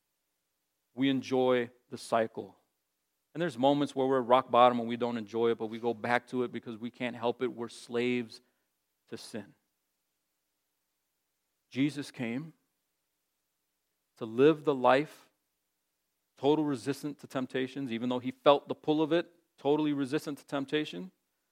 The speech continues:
to live the life that we couldn't live. And then he dies the death that we were supposed to die because the wage of sin is death.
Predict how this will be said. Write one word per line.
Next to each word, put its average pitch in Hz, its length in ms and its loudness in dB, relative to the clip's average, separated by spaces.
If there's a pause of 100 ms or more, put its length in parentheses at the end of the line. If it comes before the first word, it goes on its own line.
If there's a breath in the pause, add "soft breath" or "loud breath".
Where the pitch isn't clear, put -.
(1040)
to - 60 -12
live 131 180 0
the 143 100 2
life 135 260 4
that 131 100 -4
we 131 160 -2
couldn't 123 260 -8
live. 104 240 -10 (500)
And 113 120 -4
then 123 100 2
he 127 120 -2
dies 131 520 6
the 151 80 -2
death 127 460 6 (320)
that 127 80 -4
we 135 160 2
were 151 80 0
supposed 120 400 -6
to 117 60 -14
die 110 260 4
because 123 180 -8
the 117 80 -6
wage 120 320 -2
of 120 140 -14
sin 120 180 -4
is 113 120 -8
death. 104 260 -4